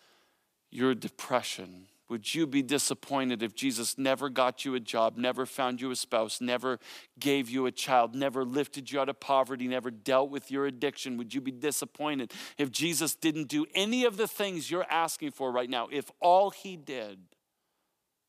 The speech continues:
was speak a word of forgiveness over your sin to bring healing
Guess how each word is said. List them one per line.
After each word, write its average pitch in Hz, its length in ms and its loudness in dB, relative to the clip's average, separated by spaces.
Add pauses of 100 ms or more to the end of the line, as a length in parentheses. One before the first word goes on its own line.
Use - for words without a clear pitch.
(1000)
was 117 160 -2
speak - 440 2
a 139 80 4
word 123 280 6
of 110 100 0
forgiveness 101 1400 -6 (640)
over 147 380 4
your 131 200 2
sin 117 380 0
to 98 140 -10
bring 107 260 -4
healing 104 640 -6